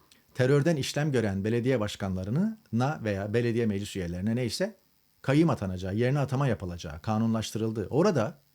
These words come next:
daha sonra da mecliste kanunlaştırıldı. C H P de bunu Anayasa Mahkemesi'ne götürmedi. Daha sonra yani aynı kanunda şu da var. Belediye meclisi üye, belediye meclisi askıya alınır, yerine encümen atanır.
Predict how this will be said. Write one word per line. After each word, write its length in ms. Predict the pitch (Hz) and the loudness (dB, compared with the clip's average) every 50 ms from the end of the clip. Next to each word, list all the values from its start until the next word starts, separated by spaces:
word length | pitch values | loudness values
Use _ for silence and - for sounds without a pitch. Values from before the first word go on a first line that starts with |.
| _ _ - | _ _ -2
daha 160 | 175 156 151 | 0 2 2
sonra 180 | 139 156 151 143 | 2 2 2 2
da 60 | 139 | 4
mecliste 380 | 127 131 131 127 - - 196 135 | 4 2 2 2 0 -2 -2 0
kanunlaştırıldı. 680 | - 123 127 131 127 131 127 - - 135 135 156 196 | 0 0 0 0 0 0 -2 -2 -2 -2 0 2 2
C 120 | 156 139 151 | 4 4 4
H 60 | 156 | 4
P 100 | 175 180 | 4 2
de 80 | 180 165 | 2 2
bunu 80 | 160 | 0
Anayasa 320 | 151 156 160 156 143 - 147 | 0 0 2 0 2 2 0
Mahkemesi'ne 420 | 143 143 156 156 143 143 156 143 | 0 0 0 -2 -2 0 0 2
götürmedi. 460 | 131 123 - 175 147 101 76 - - _ _ _ _ _ _ _ _ - - - - - | 2 2 2 2 0 0 -4 -6 -12 _ _ _ _ _ _ _ _ -20 -20 -16 -6 -2
Daha 160 | 120 156 208 | 0 2 2
sonra 420 | 208 - 214 170 113 90 - - _ _ _ _ _ _ _ _ _ _ _ _ _ _ _ _ _ _ - | 2 2 2 2 0 0 -2 -6 _ _ _ _ _ _ _ _ _ _ _ _ _ _ _ _ _ _ -6
yani 140 | 120 131 - | -4 -2 0
aynı 280 | 117 147 185 220 226 220 | 2 4 6 6 6 4
kanunda 360 | - 127 107 107 110 113 156 | 2 2 2 2 2 2 0
şu 140 | 147 - 190 | 0 2 2
da 120 | 175 117 | 2 2
var. 200 | 87 76 73 - _ _ _ _ _ _ - | 0 -2 -6 -12 _ _ _ _ _ _ 4
Belediye 340 | 135 160 170 165 180 180 | 4 6 8 8 6 6
meclisi 560 | 160 139 123 113 110 104 - - 131 95 87 - _ _ - | 6 4 2 2 2 0 0 0 -2 -2 -4 -8 _ _ 0
üye, 300 | 127 120 117 - - - - | 2 2 2 2 0 -4 -2
belediye 420 | 110 107 127 131 147 143 165 165 | 0 2 4 4 4 4 4 4
meclisi 340 | 151 131 117 104 98 - - | 4 4 2 0 0 -2 -2
askıya 360 | 80 - - - 180 190 190 | -4 -4 0 2 4 4 6
alınır, 320 | 185 175 175 202 190 - - _ | 6 6 4 2 2 -2 -6 _
yerine 440 | 120 131 156 165 175 202 - - - - | 2 4 6 6 6 4 2 0 -2 0
encümen 440 | 147 151 156 143 139 156 156 160 151 | 2 4 6 6 6 6 4 4 4
atanır. 440 | - - - 90 80 71 - - | 2 0 -2 -4 -6 -8 -12 -18